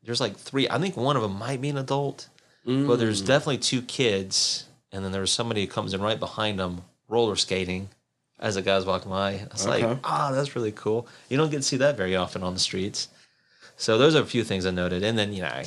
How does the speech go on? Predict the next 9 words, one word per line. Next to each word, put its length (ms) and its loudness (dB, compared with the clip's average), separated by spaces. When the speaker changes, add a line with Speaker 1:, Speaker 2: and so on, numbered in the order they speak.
Speaker 1:
he 140 -10
goes 240 -2
into 220 -6
that 260 -4
apartment 280 -4
building 260 -2
looking 200 -8
for 120 -14
Mike 420 -8